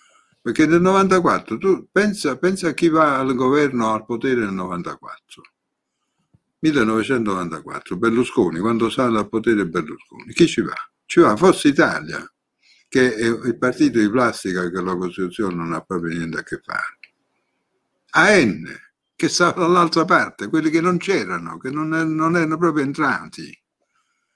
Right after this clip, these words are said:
La Lega, eh, <laughs> che uno più contrario alla Costituzione della Lega, dove lo pigliavi all'epoca?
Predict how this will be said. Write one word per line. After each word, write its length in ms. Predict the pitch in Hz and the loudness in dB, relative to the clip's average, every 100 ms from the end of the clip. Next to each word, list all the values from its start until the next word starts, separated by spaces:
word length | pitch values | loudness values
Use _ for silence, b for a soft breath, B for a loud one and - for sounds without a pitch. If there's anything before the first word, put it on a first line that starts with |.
| _ _ _ _ _ _ | _ _ _ _ _ _
La 160 | 151 | 0
Lega, 580 | 196 233 160 90 78 - - _ _ _ _ _ _ _ _ _ | 2 4 2 2 -8 -14 -20 _ _ _ _ _ _ _ _ _
eh, 160 | - 170 | -10 -10
<laughs> 640 | - - - - 180 170 | -10 -16 -10 -8 -6 -6
che 80 | - | -2
uno 520 | 165 160 180 202 151 | -2 0 0 0 -2
più 160 | 135 185 | 2 2
contrario 420 | 180 160 170 147 | 4 2 2 2
alla 160 | 143 127 | 2 2
Costituzione 580 | 127 120 131 120 131 127 | 0 -2 -4 -2 -2 0
della 140 | 131 | 0
Lega, 320 | 147 135 98 | 2 0 0
dove 220 | 110 123 | -2 0
lo 120 | 120 95 | 0 -4
pigliavi 460 | 92 78 78 76 | -6 -10 -12 -12
all'epoca? 640 | 78 78 - - - - | -14 -14 -16 -20 -20 -20